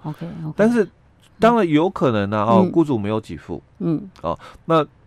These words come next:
Speaker 2: 在我们的这个主管机关哦，调解哦，
Speaker 1: 嗯。嗯。
Speaker 2: 是那个不成立的一个情况之下，但有可能调解成立，
Speaker 1: 嗯。
Speaker 2: 有可能不成立哦。
Speaker 1: 嗯。是。
Speaker 2: 那如果不成立的一个情况下，其实
Speaker 1: 嗯。
Speaker 2: 我们的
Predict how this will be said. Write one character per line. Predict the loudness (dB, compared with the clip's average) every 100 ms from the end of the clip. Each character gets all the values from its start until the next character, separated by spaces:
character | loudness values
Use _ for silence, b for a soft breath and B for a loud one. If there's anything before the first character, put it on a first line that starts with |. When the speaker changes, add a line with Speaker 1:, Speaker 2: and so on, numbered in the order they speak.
| _ _ -2
Speaker 2:
在 | 2 4
我 | 4
们 | 2 0
的 | 2 2
这 | 2
个 | 0 4 4 2 -4 _
主 | -2 0
管 | 0
机 | -2
关 | -4 -4 -2
哦， | 0 0 -2
调 | -4 -2 -2
解 | -2 -4
哦， | -2 -4 -6 -10
Speaker 1:
嗯。 | -10
嗯。 | -10
Speaker 2:
是 | -4 -2 -2 -2
那 | -2 2
个 | 4 6 6 4 0 _ 0
不 | 0
成 | 0 0
立 | 0 0
的 | -2
一 | -4
个 | -4 -4 -6 -14 -12
情 | -6
况 | -2 -2 -4
之 | -8
下， | -6 0
但 | 2
有 | 2 0
可 | -2
能 | -4
调 | -4 -6
解 | -6
成 | -8 -8
立， | -6
Speaker 1:
嗯。 |
Speaker 2:
有 | -6
可 | -4
能 | -4 -4
不 | -4
成 | -6 -10 -8
立 | -10 -4
哦。 | -4
Speaker 1:
嗯。 | -4
是。 | -8 B B B
Speaker 2:
那 | 2
如 | 4
果 | 4
不 | 2 0 -2
成 | 0 0
立 | 2
的 | 2
一 | 0
个 |
情 | -2 -4
况 | -2 -2
下， | -2 -2
其 | -2
实 | 0 0
Speaker 1:
嗯。 | -2 _ b b b -6
Speaker 2:
我 | -2
们 | 2
的 | 4 2